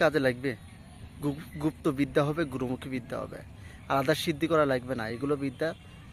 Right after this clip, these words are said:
স্বয়ং সিদ্ধ। কারণ অসিদ্ধি বিদ্যা, বিদ্যা দিতে খুব মানে ভয় লাগে, কারণ মন্ত্র কাজ করে না।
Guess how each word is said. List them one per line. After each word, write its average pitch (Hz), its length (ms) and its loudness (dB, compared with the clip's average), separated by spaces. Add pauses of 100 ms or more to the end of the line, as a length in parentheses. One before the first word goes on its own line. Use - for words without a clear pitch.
(380)
স্বয়ং 147 240 2 (120)
সিদ্ধ। 120 240 -6 (960)
কারণ 139 240 6 (560)
অসিদ্ধি 185 480 0 (120)
বিদ্যা, 147 280 4 (220)
বিদ্যা 160 300 6 (240)
দিতে 180 240 4 (580)
খুব 226 160 0 (140)
মানে 160 160 8 (120)
ভয় 147 260 6
লাগে, 139 240 2 (480)
কারণ 160 200 6 (160)
মন্ত্র 160 220 2 (140)
কাজ 139 140 4 (140)
করে 135 240 2
না। 104 60 -4